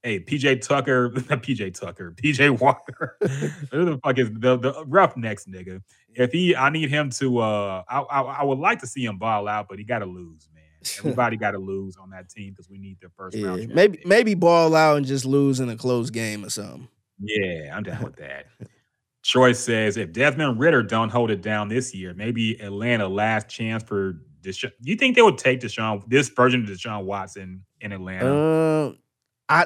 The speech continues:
Speaker 1: don't
Speaker 2: def-,
Speaker 1: know, man.
Speaker 2: definitely not for the money. The Browns gonna have to eat that money.
Speaker 1: Yeah.
Speaker 2: But, um, <sighs> I, I, I think,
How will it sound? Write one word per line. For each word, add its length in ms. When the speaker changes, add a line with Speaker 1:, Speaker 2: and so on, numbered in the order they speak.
Speaker 1:
don't 300
Speaker 2:
def-, 140
Speaker 1:
know, 120
man. 100
Speaker 2:
definitely 640
not 260
for 80
the 100
money. 360
The 100
Browns 340
gonna 180
have 100
to 60
eat 200
that 180
money. 440
Speaker 1:
Yeah. 540
Speaker 2:
But, 420
um, 640
<sighs> 60
I, 200
I, 160
I 140
think, 320